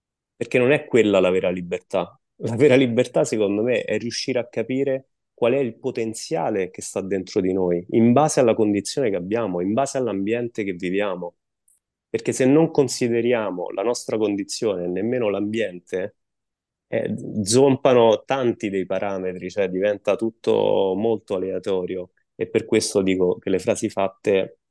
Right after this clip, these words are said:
secondo me, non funzionano, andrebbero riviste sempre. Cerco di ascoltare, cerco di capire di cosa ha davvero bisogno la persona, cerco di capire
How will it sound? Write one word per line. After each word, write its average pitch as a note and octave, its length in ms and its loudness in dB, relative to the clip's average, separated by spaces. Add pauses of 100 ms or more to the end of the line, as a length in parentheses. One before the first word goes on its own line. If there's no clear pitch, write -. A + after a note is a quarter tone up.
(380)
secondo G2 320 0
me, G2+ 80 2
non G2+ 220 0
funzionano, F#2+ 720 0
andrebbero F#2+ 600 0
riviste G2 420 -6
sempre. - 580 -4 (580)
Cerco E3+ 320 2
di C#3 80 6
ascoltare, A2+ 840 0
cerco C3 360 -2
di A#2 140 0
capire B2+ 720 -2
di G#2 180 -10
cosa A#2+ 300 -2
ha G#2 40 -2
davvero G#2 460 -2
bisogno G2+ 480 -4
la F#2+ 100 -2
persona, G2 580 -2
cerco - 320 -4
di G2+ 140 0
capire A2 680 2